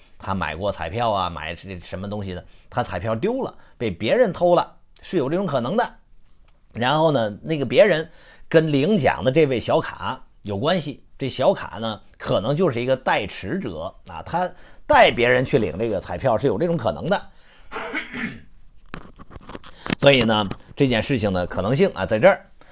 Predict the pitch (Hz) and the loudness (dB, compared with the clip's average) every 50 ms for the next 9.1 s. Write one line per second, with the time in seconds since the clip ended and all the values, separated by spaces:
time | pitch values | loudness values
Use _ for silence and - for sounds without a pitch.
0 | - - - - - - - 117 120 117 113 113 110 107 107 104 101 101 101 98 | -20 -20 -20 -20 -18 -6 -2 -2 0 2 2 2 2 2 2 2 2 4 4 2
1 | 98 98 101 - - - - - 113 110 104 127 139 - - 101 98 104 110 95 | 2 0 -2 -4 -10 0 2 4 4 4 2 0 -2 0 -2 -2 -2 -2 -2 -4
2 | 92 98 104 113 101 98 98 98 92 92 98 104 113 131 117 104 139 165 - - | -4 -4 -4 -2 -2 0 0 -2 -2 -2 -4 -4 -4 -4 -2 0 0 0 0 0
3 | - 95 82 - - _ _ _ - - - - 233 247 233 196 240 254 214 131 | -4 -8 -10 -10 -12 _ _ _ -20 -16 -4 -2 0 0 0 2 2 2 2 0
4 | 110 202 254 147 143 123 110 98 92 90 - - 175 139 120 151 175 185 165 143 | -2 -2 0 0 0 0 -2 -2 -4 -4 -2 0 0 2 2 2 4 6 6 6
5 | 120 113 104 104 123 139 - 143 123 110 98 90 85 76 67 71 101 98 95 85 | 6 4 2 0 -2 -2 -2 0 2 2 2 2 0 -2 -4 -6 -8 -8 -8 -6
6 | 87 107 131 139 123 107 - - - 190 214 185 123 92 78 87 - - - 73 | -6 -4 -2 -2 -2 -2 -4 -2 0 2 4 4 2 2 -4 -8 -10 -10 -10 -12
7 | 87 - 151 160 143 - 135 139 131 - - 113 147 143 - - - - - - | -10 -8 -8 -8 -6 -6 -6 -8 -8 -8 -8 -8 -8 -8 -10 -10 -12 -12 -12 -10
8 | 53 73 95 117 113 95 80 80 80 85 80 85 92 95 87 - - - - 76 | -10 -8 -4 -4 -4 -4 -6 -8 -10 -10 -8 -8 -8 -8 -8 -10 -12 -14 -14 -16
9 | 73 | -16